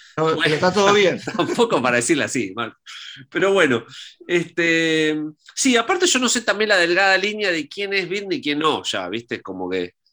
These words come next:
Speaker 2: ¿viste? Es, o pues hay gente que se codeaba con los Beatnik, pero no era Beatnik, qué sé yo, y tampoco me
Speaker 1: Me chupa un
Speaker 2: interesa.
Speaker 1: huevo
Speaker 2: Claro,
Speaker 1: todo.
Speaker 2: es como,
Speaker 1: De, de
Speaker 2: es como
Speaker 1: hecho, la, la verdad que nunca me, no me parece interesante.
Speaker 2: Yo, este,
Speaker 1: Pero
Speaker 2: le-, leí, eh, un cacho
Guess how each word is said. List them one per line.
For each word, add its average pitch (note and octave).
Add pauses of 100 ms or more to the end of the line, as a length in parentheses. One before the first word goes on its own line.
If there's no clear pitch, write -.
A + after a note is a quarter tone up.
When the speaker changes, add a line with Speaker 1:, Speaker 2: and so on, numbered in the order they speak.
(140)
Speaker 2:
¿viste? A2+
Es, - (260)
o A#2+
pues B2+
hay C#3+
gente F3
que B2+
se -
codeaba F3
con C3+
los B2+
Beatnik, E3+
pero B2+
no D3
era C#3
Beatnik, D3
qué A#3
sé -
yo, C3
y C3+
tampoco A3+
me -
Speaker 1:
Me -
chupa A#2+
un -
Speaker 2:
interesa. F3 (120)
Speaker 1:
huevo F3
Speaker 2:
Claro, F3
Speaker 1:
todo. E3
Speaker 2:
es G3+
como, F#3+
Speaker 1:
De, -
de D3
Speaker 2:
es G3+
como A3
Speaker 1:
hecho, A3+
la, A#3+
la A3+
verdad D4
que A3 (180)
nunca A#3
me, F3+
no F#3+
me F#3
parece D#3+
interesante. - (500)
Speaker 2:
Yo, A3
este, D#3
Speaker 1:
Pero E3
Speaker 2:
le-, D3+
leí, F3+ (100)
eh, A#2+
un D3
cacho C3+